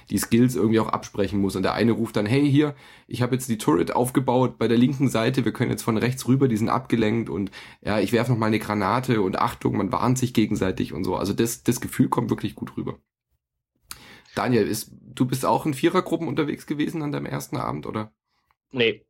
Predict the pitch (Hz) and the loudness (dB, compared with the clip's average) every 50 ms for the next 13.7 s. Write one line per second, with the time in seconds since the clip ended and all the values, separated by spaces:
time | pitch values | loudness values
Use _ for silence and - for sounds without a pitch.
0 | _ - - 135 123 127 113 110 104 127 160 196 208 - - 156 151 147 143 139 | _ -4 0 2 2 2 2 4 4 4 4 4 4 2 2 2 2 2 2 2
1 | 139 143 139 139 135 139 131 131 139 143 143 143 135 - - 135 123 - - 143 | 2 2 2 2 0 0 0 0 0 0 0 -2 -2 -4 -8 -16 -16 -8 -2 -2
2 | 147 165 175 165 160 156 131 - - 123 147 143 147 147 151 185 226 233 - 190 | 0 0 0 0 -2 -2 -4 -8 -10 -8 -4 -2 0 2 2 2 2 2 2 2
3 | 151 139 135 139 147 131 143 147 143 139 123 131 - - 143 - - - 127 143 | 2 4 4 2 2 2 0 0 0 -2 -6 -6 -2 -2 -2 -2 -2 0 2 2
4 | 190 196 151 123 117 104 107 139 175 160 127 127 123 113 131 156 160 156 156 160 | 2 0 -2 -4 -4 -2 0 0 0 2 2 2 2 2 2 2 2 2 2 2
5 | 147 139 131 131 156 190 214 165 143 139 139 139 139 139 139 139 - - 170 190 | 2 2 2 2 2 2 2 2 2 2 2 2 -2 -4 -8 -12 -6 -4 -4 -4
6 | 208 - 170 156 156 - 135 123 147 160 - 143 131 127 123 135 147 160 156 135 | -2 -2 -2 -2 -2 -2 -2 -2 -2 -2 -4 -6 -4 0 2 2 2 2 0 0
7 | 131 139 156 160 156 113 104 127 127 - - 131 120 120 123 127 - - - 131 | 0 0 -2 -6 -8 -8 -8 -10 -12 -10 -6 -4 -2 0 0 0 -2 -2 -4 -4
8 | 123 127 151 190 190 190 190 190 165 185 208 233 247 - - - 160 170 190 233 | -4 0 0 0 2 2 2 2 2 2 4 2 2 0 -2 -2 2 4 4 4
9 | 262 - 151 131 127 - 202 240 247 - - 131 147 139 135 135 135 151 156 147 | 2 0 -2 -4 -4 -4 -6 -6 -6 -6 -6 -4 -2 -2 0 0 0 2 2 0
10 | - 147 160 160 156 151 143 143 143 - 143 139 135 135 151 156 - 156 147 139 | 2 2 0 2 2 2 0 0 0 0 -2 0 2 2 0 0 -2 -4 -6 -4
11 | 131 135 131 - - - - 127 127 123 120 - - - - 131 165 208 202 - | -6 -6 -6 -6 -6 -4 0 0 2 2 0 -4 -10 -10 -2 0 2 2 2 2
12 | 214 202 - - - 160 151 151 165 175 160 147 147 - 151 143 139 139 131 127 | 0 0 0 0 -4 -2 0 2 0 2 0 -2 -2 0 0 0 0 0 -2 -2
13 | 139 104 101 131 131 123 - - - 127 165 - _ - | 0 0 2 0 0 -2 -4 -2 0 2 2 2 _ -8